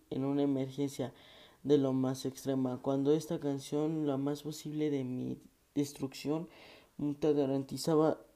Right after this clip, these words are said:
son demasiadas altas. Pero no había otra alternativa. Puse toda la carne de-, en el asador, echando mano del sen-, sentimentalismo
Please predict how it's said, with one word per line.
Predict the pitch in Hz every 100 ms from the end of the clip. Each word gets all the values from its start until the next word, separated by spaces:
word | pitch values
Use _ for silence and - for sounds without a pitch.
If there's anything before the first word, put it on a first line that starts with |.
| _
son | - - 160 156
demasiadas | 147 123 135 - 139 131 123 127 131
altas. | - - - - - - - - - _
Pero | 156 160
no | 156 170
había | 175 170
otra | 165 156
alternativa. | 156 151 127 127 117 131 123 120
Puse | - 156 - 165
toda | - - 170 165 156
la | 131
carne | 131 151 151 151
de-, | 139 - - -
en | 139 135
el | 127
asador, | 127 127 127 135 135 - - - - - -
echando | 131 156 143 151
mano | 143 143 147 156
del | 143 127 - _ _
sen-, | - - 135 131 - - _ _ - - - 175 - 170 165 _ _ - - _ _ - - -
sentimentalismo | 147 - 147 135 131 - 143 135 131 127 123 127 131 139 131 - - - 135 139 147 151 165 190